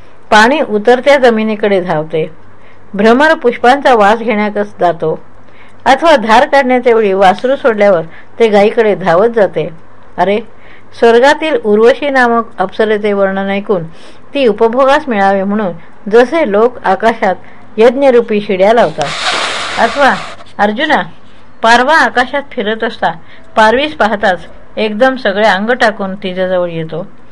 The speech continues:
इतकेच नव्हे तर मेघांची गर्जना होता क्षणीच मोर जसा आपल्यास आकाशावरून ओवाळून टाकतो,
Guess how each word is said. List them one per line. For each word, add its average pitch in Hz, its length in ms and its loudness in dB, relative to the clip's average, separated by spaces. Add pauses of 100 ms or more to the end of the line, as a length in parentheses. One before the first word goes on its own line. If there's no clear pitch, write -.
(320)
इतकेच 311 400 -2
नव्हे 240 260 0 (360)
तर 247 120 4
मेघांची 247 560 0
गर्जना 240 480 0
होता 190 260 -2
क्षणीच 202 400 -4 (420)
मोर 277 260 2
जसा 226 280 -2
आपल्यास 208 500 0 (300)
आकाशावरून 208 680 0
ओवाळून 185 440 0
टाकतो, 180 380 -4